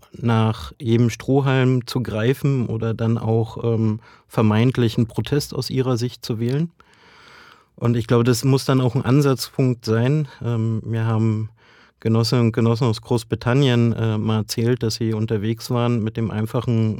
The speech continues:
Slogan, dann an den Haustüren zu sagen, „Rassismus zahlt deine Stromrechnung nicht.“ Und ich glaube, das ist, äh, das, wo, wo man den Leuten, äh,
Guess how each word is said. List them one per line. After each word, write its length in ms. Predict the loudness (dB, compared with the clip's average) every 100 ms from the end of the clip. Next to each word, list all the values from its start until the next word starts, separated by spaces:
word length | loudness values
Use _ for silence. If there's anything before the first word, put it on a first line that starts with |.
| -8
Slogan, 680 | -6 -2 2 2 4 2 0 -6 -20 -20 -20 -12
dann 200 | -4 0
an 140 | 2 2
den 180 | 2 0
Haustüren 680 | -2 -4 -6 -2 0 -2
zu 140 | -2 -4
sagen, 560 | -2 0 2 2 0 -4 -16 _ _
„Rassismus 580 | -4 0 -2 0 -4 -4
zahlt 280 | -4 -2 0
deine 160 | 0
Stromrechnung 640 | -2 -6 -6 -4 -6 -6 -6
nicht.“ 240 | -8 -12 _ _ _ _ _ _ -20 _ _
Und 120 | -6
ich 120 | -4 0
glaube, 160 | 0
das 180 | 2 4
ist, 240 | 4 2 -6
äh, 260 | -14 -16 -16 _ _ _ _ _ -20 -6
das, 340 | 2 2 2 -2
wo, 180 | -2 0
wo 240 | -2 0
man 200 | 2 2
den 140 | 2 2
Leuten, 640 | 2 2 0 0 0 -2
äh, 400 | -6 -8 -6 -8